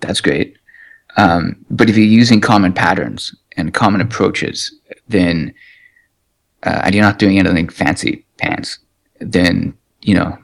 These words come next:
you don't necessarily need to spend that much time up front. That said, you know,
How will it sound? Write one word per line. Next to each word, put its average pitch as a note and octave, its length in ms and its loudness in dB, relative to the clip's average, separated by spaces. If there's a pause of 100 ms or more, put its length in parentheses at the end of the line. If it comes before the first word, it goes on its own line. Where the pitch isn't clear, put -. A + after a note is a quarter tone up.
you A2 120 2
don't F#2 140 4
necessarily F2 500 0
need D#2+ 180 -2
to - 60 -8
spend D#2+ 300 -4
that D2+ 180 0
much - 240 -6
time E2 480 -4 (800)
up - 160 -6
front. - 340 -4 (1500)
That A2 220 4
said, G#2+ 600 4
you A2+ 120 -2
know, F2+ 220 -4